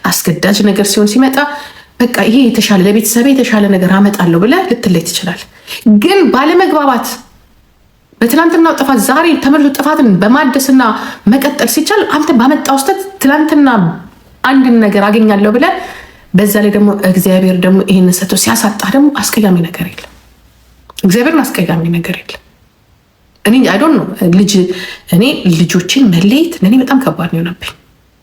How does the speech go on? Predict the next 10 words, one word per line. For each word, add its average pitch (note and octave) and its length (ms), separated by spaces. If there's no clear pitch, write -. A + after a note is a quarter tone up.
ዛሬም F#3 420
ለዛ G3+ 260
ነው E3+ 140
ይሄን A3 200
ያህል C4+ 160
ፋይት C4+ 240
ያደረኩትኝ A3 420
ከልጄ G3 280
መለየት A#3 320
ስለማልፈልግ። E3+ 580